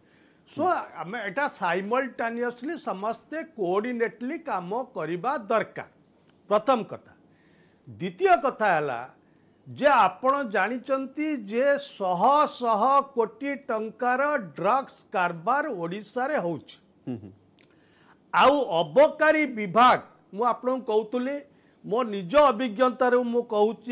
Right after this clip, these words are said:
Speaker 1: ହରିହର ବାବୁଙ୍କୁ କହିଦେବାକୁ ଚାହେଁ ଯେ ସ୍ୱରରେ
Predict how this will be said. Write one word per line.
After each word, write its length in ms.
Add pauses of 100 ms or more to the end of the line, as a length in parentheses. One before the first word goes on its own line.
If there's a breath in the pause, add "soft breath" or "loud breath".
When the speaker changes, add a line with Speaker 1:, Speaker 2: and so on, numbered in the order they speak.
(120)
Speaker 1:
ହରିହର 380
ବାବୁଙ୍କୁ 380 (120)
କହିଦେବାକୁ 460 (140)
ଚାହେଁ 320 (640 soft breath)
ଯେ 280
ସ୍ୱରରେ 760